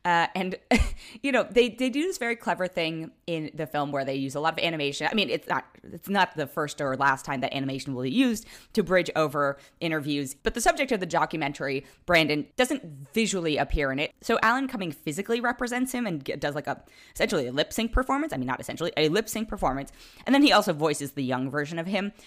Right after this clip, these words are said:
But again, <laughs> I don't know if I, maybe the, to, to voice the young version of him, I would have been fine with the animation stuff. What is the most interesting thing about this film to me is the fact that the director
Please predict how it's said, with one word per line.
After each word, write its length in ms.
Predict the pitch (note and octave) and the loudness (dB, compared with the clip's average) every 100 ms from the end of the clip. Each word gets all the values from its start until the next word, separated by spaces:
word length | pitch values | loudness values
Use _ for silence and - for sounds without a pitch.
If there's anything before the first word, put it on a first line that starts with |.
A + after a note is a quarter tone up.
| - - - | -20 -20 -10
But 100 | B3 C4 | 2 4
again, 440 | C4 E4+ C4 - - - | 6 4 4 4 0 -6
<laughs> 180 | - - | -6 -2
I 80 | |
don't 280 | B3 C#4+ G4+ | 4 4 4
know 220 | D4 C#4+ | 2 2
if 80 | C4+ | 2
I, 120 | A3 | 0
maybe 360 | G#3+ - A4 A4 | 0 2 4 4
the, 200 | A3+ F3 | 2 -2
to, 120 | G#3+ | -4
to 180 | - F#3+ | -6 -6
voice 320 | D3 F3 F#3 | 0 0 0
the 100 | - | -2
young 160 | C3+ C3 | -4 -4
version 220 | B2+ B2+ | -6 -8
of 60 | C3+ | -8
him, 220 | B2+ C#3+ - - - - | -8 -8 -14 -20 -6 2
I 120 | D4+ | 6
would 120 | B4+ | 6
have 60 | B3 | 4
been 100 | A3 | 4
fine 180 | G3+ D#3+ | 4 2
with 80 | D3 | 0
the 80 | |
animation 340 | C#3 C#3 C#3 C3+ | -4 -4 -4 -6
stuff. 200 | - B2 | -6 -6
What 220 | G3 B3+ C4+ | 2 2 2
is 120 | B3+ | 0
the 140 | C4 | 0
most 340 | C4+ D#4+ - A#3 | 2 0 -2 -6
interesting 420 | G#3 F3+ E3+ D3 | -6 -4 -4 -4
thing 140 | C#3 | -4
about 200 | C3+ C3 | -4 -6
this 140 | C3+ - | -8 -8
film 160 | C3 | -8
to 80 | C3+ | -6
me 100 | C3+ | -6
is 160 | - C3+ | -6 -8
the 80 | |
fact 420 | E3 - C#4 C4+ - | -6 0 2 2 0
that 180 | D#3 - | -2 -2
the 80 | |
director 540 | C#3 C#3 C3+ - B2+ | -8 -6 -6 -6 -8